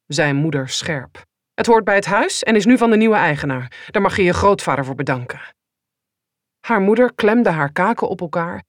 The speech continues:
en haar gezicht stond grimmig. Evelyn kreeg er een ongemakkelijk gevoel bij. Ze keek naar de kar met hun hutkoffers erop, die nog in de bocht van de oprijlaan van Cavern stond. Ze hadden die koffers steeds weer opnieuw ingepakt.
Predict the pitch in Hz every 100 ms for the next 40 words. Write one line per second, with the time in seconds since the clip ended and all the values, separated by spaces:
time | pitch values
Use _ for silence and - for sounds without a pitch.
0 | - 220 202 196 196 160 240 - - 196
1 | 180 - 214 196 139 - - _ _ _
2 | _ _ _ _ _ 175 156 147 139 139
3 | 156 147 156 143 135 165 160 147 160 160
4 | 151 - 143 185 185 180 - _ _ _
5 | _ _ _ _ _ _ - 254 254 240
6 | 247 403 - - 214 208 226 190 165 175
7 | 160 180 202 - 147 117 127 120 113 _
8 | - - - 190 185 175 170 160 165 208
9 | - - 170 160 202 202 190 180 170 170
10 | 156 160 151 196 160 147 139 - 131 165
11 | - _ _ _ _ _ _ _ - 180
12 | 147 151 147 147 185 175 139 147 - -
13 | 196 202 165 180 175 165 147 175 202 180
14 | 160 127 147 120 - - -